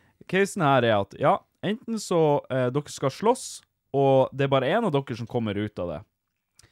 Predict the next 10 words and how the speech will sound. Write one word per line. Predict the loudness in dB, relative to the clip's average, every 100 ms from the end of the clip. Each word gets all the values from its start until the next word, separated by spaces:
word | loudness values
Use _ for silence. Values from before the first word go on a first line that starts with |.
| _ _ _ -4
Og | 2
han | 2 2
vil | 2 2
jo | 2
le-, | 2 0 0
leve | 2 2 2
like | 0 0 -2
mye | 0 0
som | -2 -2
deg, | 0 0